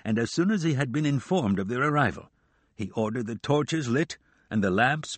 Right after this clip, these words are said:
placed in the courtyard, and Altisidora to climb the catafalque,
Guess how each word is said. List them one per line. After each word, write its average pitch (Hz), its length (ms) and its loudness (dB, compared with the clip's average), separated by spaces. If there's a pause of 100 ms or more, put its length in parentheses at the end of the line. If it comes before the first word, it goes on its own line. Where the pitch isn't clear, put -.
placed 139 320 2
in 139 80 -6
the 147 100 -8
courtyard, 123 600 0 (600)
and 143 140 2
Altisidora 139 720 2
to 127 120 -2
climb 127 420 4
the 90 80 -2
catafalque, - 640 -4